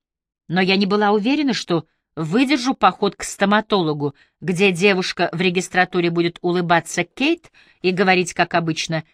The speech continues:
«Какие у меня красивые дети». А в самой мысли о том,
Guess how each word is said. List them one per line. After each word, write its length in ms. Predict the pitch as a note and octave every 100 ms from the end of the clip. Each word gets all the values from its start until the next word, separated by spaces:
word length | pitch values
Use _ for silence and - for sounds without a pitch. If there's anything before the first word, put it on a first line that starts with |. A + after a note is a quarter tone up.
| _ _
«Какие 360 | - E3+ - D#3+
у 40 |
меня 240 | D3+ D#3 D3+
красивые 560 | - D#3 - D3 C#3+
дети». 400 | C#3+ C3+ B2+ - _ _ _ _ _ _ _ _ _ _ _ _ _ _ _ _ _
А 100 | -
в 40 | C#3+
самой 300 | E3 D#3 D#3
мысли 260 | C#3+ C#3
о 120 | D3+ D3
том, 240 | D3+ C#3